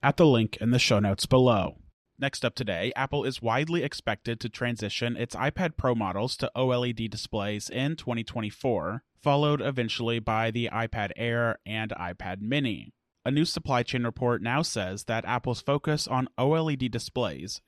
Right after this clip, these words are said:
could come at the cost of Apple's plans for a foldable iPad or iPhone. Apple's primary focus for now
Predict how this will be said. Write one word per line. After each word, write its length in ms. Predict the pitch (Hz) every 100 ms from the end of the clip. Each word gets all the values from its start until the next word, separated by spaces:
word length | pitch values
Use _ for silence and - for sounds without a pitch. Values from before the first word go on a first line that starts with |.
| _
could 220 | - 156 -
come 280 | 131 123 123
at 200 | 120 -
the 80 | -
cost 480 | - - 127 98 -
of 100 | 104
Apple's 300 | 113 107 113
plans 400 | - 107 92 101
for 180 | - 113
a 60 | 110
foldable 580 | - 139 135 110 101 -
iPad 540 | 123 127 135 131 127 -
or 300 | 101 98 -
iPhone. 600 | 120 147 - 113 87 - - _ _ -
Apple's 300 | 127 131 -
primary 420 | - 139 180 170
focus 360 | - 127 135
for 120 | - 120
now 300 | 95 92